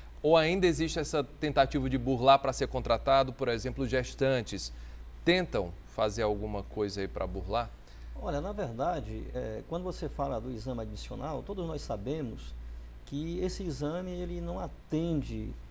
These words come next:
Speaker 2: os objetivos para os quais ele foi instituído. Nós sabemos que, é, tem até médicos do trabalho que eles simplesmente fornecem, é,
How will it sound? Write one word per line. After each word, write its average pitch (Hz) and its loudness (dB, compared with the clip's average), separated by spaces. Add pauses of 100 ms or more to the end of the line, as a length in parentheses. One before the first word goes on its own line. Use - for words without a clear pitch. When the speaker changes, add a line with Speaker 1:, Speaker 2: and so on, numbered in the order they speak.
(200)
Speaker 2:
os 127 -4
objetivos 151 0
para 156 -2
os 131 -4
quais 139 2
ele 156 -2
foi 143 0
instituído. 131 -2 (300)
Nós 240 -6
sabemos 196 0
que, 175 0 (460)
é, 131 6
tem 170 4
até 160 4
médicos 160 0
do 131 -4
trabalho 127 4
que 143 -2
eles 170 -2
simplesmente 170 -4
fornecem, 160 0
é, 143 -4